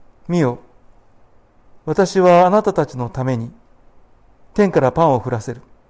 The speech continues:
民は出て行って、毎日必要な分だけを集める。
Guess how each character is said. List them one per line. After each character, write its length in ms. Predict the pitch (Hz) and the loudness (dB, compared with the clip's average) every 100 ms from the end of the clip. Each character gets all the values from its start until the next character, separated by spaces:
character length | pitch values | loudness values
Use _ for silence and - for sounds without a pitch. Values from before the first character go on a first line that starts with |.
| - - - _ _ - - - _ - - - | -20 -20 -20 _ _ -20 -20 -20 _ -20 -2 2
民 220 | 226 190 | 4 4
は 80 | 175 | 6
出 140 | 180 | 4
て 100 | 180 | 4
行 100 | 127 | -2
っ 40 | |
て、 380 | - - 127 139 - - - _ _ - - 170 | -4 -2 -2 -2 -10 -20 -20 _ _ -20 -6 0
毎 180 | 170 | 2
日 220 | 151 135 127 | 2 -4 -8
必 180 | - | -4
要 120 | 196 190 | 0 2
な 120 | 190 | 0
分 240 | 196 190 | 0 0
だ 140 | 156 147 | -2 0
け 100 | 170 | 0
を 260 | 131 117 | -2 -4
集 140 | - 139 | -6 -6
め 140 | |
る。 80 | 120 | -8